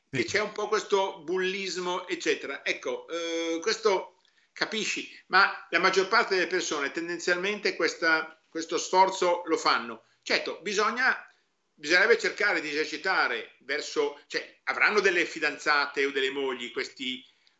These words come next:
Speaker 1: questi maschietti un po' esibizionisti, un po' maci, glielo, glielo dicano, avranno ancora una mamma e un papà che
Speaker 2: <laughs>
Speaker 1: gli dia-, gli tirano un paio di sberle.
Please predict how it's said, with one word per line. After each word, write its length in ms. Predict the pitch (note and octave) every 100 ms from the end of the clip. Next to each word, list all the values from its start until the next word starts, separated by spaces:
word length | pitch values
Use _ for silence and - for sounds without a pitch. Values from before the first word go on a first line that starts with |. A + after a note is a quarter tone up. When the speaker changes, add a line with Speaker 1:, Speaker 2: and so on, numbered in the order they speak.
| -
Speaker 1:
questi 240 | C#3+ D#3
maschietti 600 | D3+ C3+ - D#3+ D#3+ -
un 200 | D#3+ D3
po' 720 | - D3+ D3+ D3+ D3 C#3+ C#3+ C#3+
esibizionisti, 840 | C#3 C#3+ C#3+ - C#3 D3 D3 -
un 100 | C#3
po' 140 | D3
maci, 480 | C#3 C3 A#2+ - A2 -
glielo, 320 | C3+ C3 B2+
glielo 200 | B2 B2+
dicano, 360 | C3 C#3+ C#3 B2+
avranno 280 | C3 F#3 F#3+
ancora 260 | F#3 E3+
una 120 | D#3
mamma 300 | C#3+ C#3 C3+
e 60 | C3
un 60 | B2+
papà 540 | B2 - B2 A#2+ - - -
che 300 | E3 C#3+ E3
Speaker 2:
<laughs> 160 | D#3
Speaker 1:
gli 80 | - -
dia-, 320 | D#3+ E3 E3
gli 140 | E3 D3+
tirano 320 | F3 F3 E3+
un 80 | -
paio 200 | E3 D#3+
di 80 | C#3+
sberle. 560 | D3 C#3 B2 A#2+ A#2